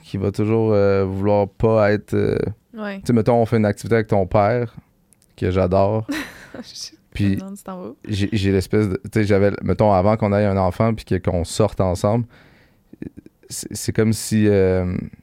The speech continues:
Speaker 1: sais, t'as peur que ce soit trop impliquant, là, puis que t'es
Speaker 2: Ah,
Speaker 1: toujours
Speaker 2: ok.
Speaker 1: dans la petite peur
Speaker 2: Ouais,
Speaker 1: de,
Speaker 2: ouais.
Speaker 1: on va dans ta famille, puis là, je suis là, hein, tu sais, il y a, il y a le petit côté imposteur.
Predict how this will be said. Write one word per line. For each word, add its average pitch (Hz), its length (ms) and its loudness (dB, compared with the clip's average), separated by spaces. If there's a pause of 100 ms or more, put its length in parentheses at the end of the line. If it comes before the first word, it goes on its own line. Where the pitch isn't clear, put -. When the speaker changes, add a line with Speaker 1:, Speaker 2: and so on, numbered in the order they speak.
(140)
Speaker 1:
sais, 123 80 -8
t'as 127 100 0
peur 127 200 2
que - 60 -8
ce 135 80 -2
soit 120 200 -2 (140)
trop 143 260 2
impliquant, 151 520 -4
là, 180 160 -6
puis - 100 -20
que - 100 -4
t'es 110 140 -2
Speaker 2:
Ah, - 80 -2
Speaker 1:
toujours 123 220 0
Speaker 2:
ok. 143 60 0
Speaker 1:
dans 131 120 2
la 117 80 2
petite - 240 -12
peur 131 340 2
Speaker 2:
Ouais, 117 80 0
Speaker 1:
de, 110 300 2
Speaker 2:
ouais. 98 60 -4 (420)
Speaker 1:
on 104 80 0
va 117 100 4
dans 117 120 4
ta 113 140 2
famille, 117 440 2
puis 113 120 -4
là, 110 40 2
je 110 80 -2
suis 110 80 -6
là, - 120 -2
hein, 127 340 2
tu - 60 -8
sais, 135 100 0
il 120 80 2
y - 20 2
a, 101 60 0
il 107 80 2
y - 40 4
a 107 40 4
le 107 80 2
petit - 160 -10
côté 117 300 0
imposteur. 120 580 2